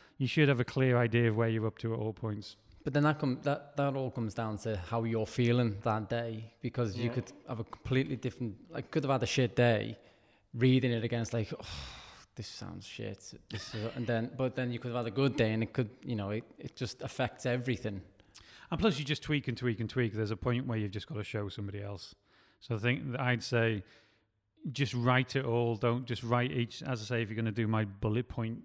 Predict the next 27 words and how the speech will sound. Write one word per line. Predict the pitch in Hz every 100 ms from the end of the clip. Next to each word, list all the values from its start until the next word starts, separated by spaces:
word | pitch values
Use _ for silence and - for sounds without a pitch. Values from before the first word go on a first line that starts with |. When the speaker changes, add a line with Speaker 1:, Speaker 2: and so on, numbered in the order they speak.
| - -
Speaker 1:
system, | 123 - 127 117
or | 107
just | 110 113
even | 123 110
if | 110 117
you | 107
start | - 117 107 110
from | - 107 101 - _ _ _
scene | - 135 127 117
one | 120 120 117
right | 117 123
to | -
the | 113
end, | 113 117 113 - - - - - _ -
just | 135 107
do | 113 131 123
that | 110 107
and | 110 95 - - 269 117
don't | 123 123
worry | 117 117
about | 110 113
how | 101 110
the | 107
la-, | 107 117
how | 101 113
good | 101 120 104
the, | 113